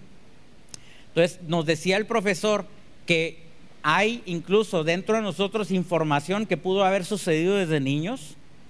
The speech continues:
y que se podría llegar a accesar a esa información que se tiene,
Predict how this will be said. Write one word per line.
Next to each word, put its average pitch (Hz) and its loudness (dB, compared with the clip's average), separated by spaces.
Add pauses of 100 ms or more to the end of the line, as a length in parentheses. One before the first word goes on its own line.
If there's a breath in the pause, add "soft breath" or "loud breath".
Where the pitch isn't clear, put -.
(640)
y 165 2
que 156 -2
se - -2
podría 170 2
llegar 165 2
a - 2
accesar 180 0
a 170 2
esa 170 0
información 147 -2
que 156 -6
se 147 -2
tiene, 175 0